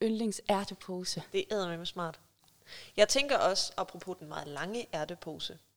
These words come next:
Speaker 2: at rigtig mange børn måske har brug for indimellem at få lidt hjælp til at komme ned igen. Få
Speaker 1: Mm.
Speaker 2: dæmpet deres arousal lidt. Hvis det nu er blevet, øh, de er kommet godt op, og de er godt udkørt, og de er måske blevet lidt hyperaktive, og, eller lidt overtrætte,
Speaker 1: Ja.
Speaker 2: at så kunne man jo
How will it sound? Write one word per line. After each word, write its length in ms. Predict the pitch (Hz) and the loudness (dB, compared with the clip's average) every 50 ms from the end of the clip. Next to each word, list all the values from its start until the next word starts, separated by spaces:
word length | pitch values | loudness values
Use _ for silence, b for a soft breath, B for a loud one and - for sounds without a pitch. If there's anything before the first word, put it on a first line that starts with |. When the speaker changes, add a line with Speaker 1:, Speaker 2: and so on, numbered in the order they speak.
| _ _ _ | _ _ _
Speaker 2:
at 160 | 214 190 185 | -4 0 0
rigtig 240 | 196 190 190 - 185 | 0 -2 -2 -4 -6
mange 260 | 175 165 165 185 190 | -6 -8 -8 -10 -6
børn 260 | - 190 185 175 165 | -6 -6 -6 -6 -8
måske 340 | 170 180 - - 190 190 - - | -10 -12 -10 -8 -6 -6 -8 -8
har 140 | 170 175 165 | -10 -12 -8
brug 240 | - 202 202 202 | -4 -4 -4 -4
for 100 | - - | -6 -8
indimellem 400 | - - 196 190 180 175 180 175 | -10 -8 -8 -6 -6 -6 -6 -8
at 60 | 175 - | -10 -4
få 140 | - 254 | -2 -2
lidt 160 | 240 240 240 - | -2 0 -2 0
hjælp 280 | 220 202 - - - | 0 0 0 -2 -6
til 260 | - - 196 190 196 - b b b b b b b b b b _ _ | -6 -4 -4 -4 -6 -8 b b b b b b b b b b _ _
at 80 | 185 185 | -14 -6
komme 440 | - 196 190 190 190 190 190 190 202 | -4 -4 -4 -4 -6 -6 -8 -4 -2
ned 140 | 233 233 - - | -2 -2 -2 -4
igen. 360 | 180 - 151 147 151 160 170 165 _ _ _ | -6 -8 -6 -8 -8 -12 -14 -16 _ _ _
Få 160 | - - - | -8 0 2
Speaker 1:
Mm. 140 | 180 180 165 | 2 4 4
Speaker 2:
dæmpet 260 | 196 202 202 202 220 | 2 0 0 0 -2
deres 220 | 208 196 185 170 - | -2 -2 -4 -4 -4
arousal 480 | - 165 160 156 180 170 - - 180 | -2 0 0 0 0 -2 -2 -6 -6
lidt. 140 | 165 170 165 | -6 -6 -6
Hvis 140 | - 190 - | -8 -10 -10
det 120 | - 214 | -8 -8
nu 240 | 208 214 220 220 220 - | -6 -6 -8 -8 -8 0
er 120 | - 196 | 0 0
blevet, 440 | 180 170 180 175 170 165 165 - - - | 0 0 -2 -4 -2 -4 -6 -6 -8 -10
øh, 80 | - - - - _ _ b b b b b b b b | -12 -12 -16 -20 _ _ b b b b b b b b
de 60 | - 220 | -10 -10
er 40 | |
kommet 340 | 202 - 214 196 190 185 - | -2 0 2 2 2 0 4
godt 200 | - 214 208 202 | 6 8 8 8
op, 180 | 196 190 190 196 | 8 6 4 2
og 100 | 185 170 | -2 -6
de 60 | 180 | -8
er 40 | 175 | -6
godt 280 | - - 180 185 202 | 2 4 6 6 6
udkørt, 420 | 190 202 202 196 - 208 190 170 147 | 4 0 -4 -4 -2 -2 -2 0 -2
og 100 | 165 175 | -4 -6
de 60 | 196 | -8
er 40 | 190 | -10
måske 220 | 190 - - 208 | -8 -6 -6 -6
blevet 180 | 190 196 190 185 | -2 -2 -2 -2
lidt 140 | 180 175 180 | -4 -6 -6
hyperaktive, 720 | 208 214 196 185 175 175 175 - - 196 185 175 160 156 | -6 -6 -4 -4 -6 -6 -8 -8 -6 -4 -4 -4 -4 -6
og, 80 | - 147 - - | -8 -10 -10 -14
eller 200 | - 147 147 139 | -14 -12 -12 -12
lidt 180 | 135 143 - | -12 -12 -8
overtrætte, 600 | - - 170 180 214 226 - - - 185 180 180 | -6 -4 -2 -2 -2 -4 -4 -6 -6 -6 -6 -6
Speaker 1:
Ja. 220 | 180 180 180 180 180 B B B B B _ _ _ _ - | -6 -6 -6 -8 -8 B B B B B _ _ _ _ -10
Speaker 2:
at 100 | 208 196 | -4 -2
så 120 | - 226 | 0 0
kunne 160 | 214 - 214 208 | 0 -2 -4 -4
man 200 | 190 175 175 170 | -4 -4 -4 -4
jo 200 | 170 165 160 | -4 -6 -6